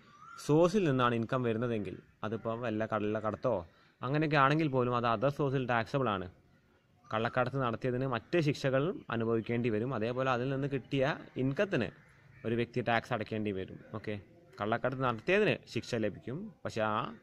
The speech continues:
കിട്ടിയ ഇൻകത്തിനും ടാക്സ് അടയ്ക്കേണ്ടി വരും. പിന്നെ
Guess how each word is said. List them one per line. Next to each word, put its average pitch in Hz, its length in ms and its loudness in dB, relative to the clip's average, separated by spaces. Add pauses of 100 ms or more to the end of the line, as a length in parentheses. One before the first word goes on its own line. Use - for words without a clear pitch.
കിട്ടിയ 120 340 0
ഇൻകത്തിനും 131 520 -2
ടാക്സ് 104 340 2
അടയ്ക്കേണ്ടി 98 360 -4
വരും. 87 140 -10 (1080)
പിന്നെ 156 260 4